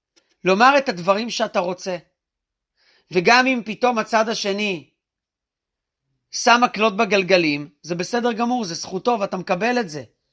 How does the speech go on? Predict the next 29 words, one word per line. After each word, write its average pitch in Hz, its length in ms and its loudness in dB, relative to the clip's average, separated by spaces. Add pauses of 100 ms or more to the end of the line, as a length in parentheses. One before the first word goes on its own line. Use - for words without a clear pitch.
(280)
לפעמים 226 320 0
אתה 247 140 2
מקבל, 170 480 2 (560)
לפעמים 202 440 0
פחות, 208 600 4 (540)
אבל 160 140 -6
זה 165 120 -2
מאוד 247 300 4
נעים 240 520 -2 (440)
שאפשר 269 380 0
לשים 349 280 0
את 339 40 -2
הדברים 294 360 -2
על 311 80 -2
השולחן, 247 560 0 (720)
ולהביא 202 480 4
את 277 120 -2
עצמנו 262 500 -2
לתוך 220 340 -2
המערכת 240 460 -4
הזוגית. 220 640 -8 (880)
חינוך 208 400 0
ילדים, 226 580 2 (600)
כמה 320 320 4
טעויות 226 580 2
אנחנו 170 300 -4
עושים 202 280 -6
בחינוך 202 420 -6
ילדים? 170 460 -4